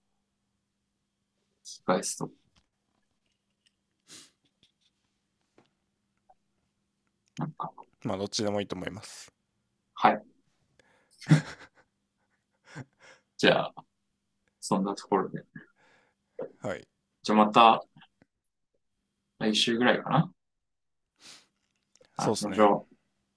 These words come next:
Speaker 1: ネタは用意しておきましょう、
Speaker 2: はい。
Speaker 1: また。
Speaker 2: はい。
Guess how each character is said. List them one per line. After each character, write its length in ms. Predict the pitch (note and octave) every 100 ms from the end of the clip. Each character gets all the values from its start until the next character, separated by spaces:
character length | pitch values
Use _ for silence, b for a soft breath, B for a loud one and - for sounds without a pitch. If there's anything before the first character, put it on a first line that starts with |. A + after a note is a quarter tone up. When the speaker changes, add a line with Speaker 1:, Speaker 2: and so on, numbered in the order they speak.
| _ -
Speaker 1:
ネ 180 | G#2 G#2
タ 120 | A2
は 320 | A2 A2 - - -
用 180 | A#2 A2
意 40 |
し 40 | G#2+
て 60 |
お 20 | G#2
き 40 |
ま 80 | G2+
し 100 | -
ょ 40 | G#2
う、 20 |
Speaker 2:
は 60 |
い。 40 | -
Speaker 1:
ま 120 | -
た。 140 | - - _ _ _ _ _ _ _ -
Speaker 2:
は 180 | A2
い。 100 | F#2